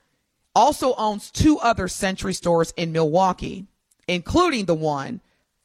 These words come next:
on Sixty-fourth Street and Silver Spring Drive. So I did a little research, Truth Nation,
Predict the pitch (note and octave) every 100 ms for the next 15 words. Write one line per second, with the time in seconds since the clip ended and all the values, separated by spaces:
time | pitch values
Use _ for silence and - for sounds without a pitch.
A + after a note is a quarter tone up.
0 | _ _ _ _ - F3 D#3+ D#3 - F#3
1 | F3+ D3 D#3+ - D#3+ D3 - D3 - D#3+
2 | D3+ D3+ D3+ D3 D3 C3+ C3 - C#4 B3
3 | _ _ _ _ - A4+ A4 D#4+ C4 A#3+
4 | A#3 E4 - D#4 D4+ - - E4 C#4 D#4
5 | D4+ D4 D4